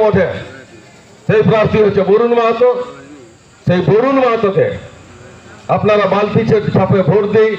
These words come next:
বিপুল ভোটে জিতাবেন এবং বরুণ মাহাতোর শেষ প্রচার সভা আমরা ডাকিয়েছি আগামী বাইশ তারিখ। আমরা নাম দিয়েছি কর্মী কার্নিভাল, নাম দিয়েছি কর্মী কার্নিভাল। এগারো নম্বর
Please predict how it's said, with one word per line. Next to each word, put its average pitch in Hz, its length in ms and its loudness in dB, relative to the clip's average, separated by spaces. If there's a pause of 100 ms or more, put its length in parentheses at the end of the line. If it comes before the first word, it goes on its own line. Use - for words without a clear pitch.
(520)
বিপুল 214 380 2
ভোটে 214 180 2 (100)
জিতাবেন 226 440 2 (680)
এবং 220 140 2 (100)
বরুণ 226 380 2
মাহাতোর 214 420 0 (480)
শেষ 254 200 4 (160)
প্রচার 214 360 2
সভা 202 260 2 (760)
আমরা 190 220 2
ডাকিয়েছি 208 360 0 (120)
আগামী 196 300 2 (720)
বাইশ 208 260 0 (100)
তারিখ। 208 260 0 (800)
আমরা 180 240 0
নাম 208 220 0 (100)
দিয়েছি 202 240 2 (120)
কর্মী 196 300 2
কার্নিভাল, 185 540 2 (800)
নাম 202 160 0 (100)
দিয়েছি 208 240 2 (100)
কর্মী 196 340 4
কার্নিভাল। 196 440 2 (580)
এগারো 208 320 0
নম্বর 196 240 0